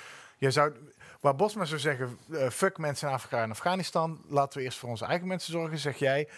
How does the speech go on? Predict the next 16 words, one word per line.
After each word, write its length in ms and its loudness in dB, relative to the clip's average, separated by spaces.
"Als 240 4
je 160 -4
dweept 360 2
met 80 -8
mensen 280 -4
in 60 -4
Afrika 260 -2
en 80 0
Afghanistan, 480 0
zorg 220 0
dan 120 2
ook 80 0
dat 100 2
je 40 2
het 100 0
meent." 340 -2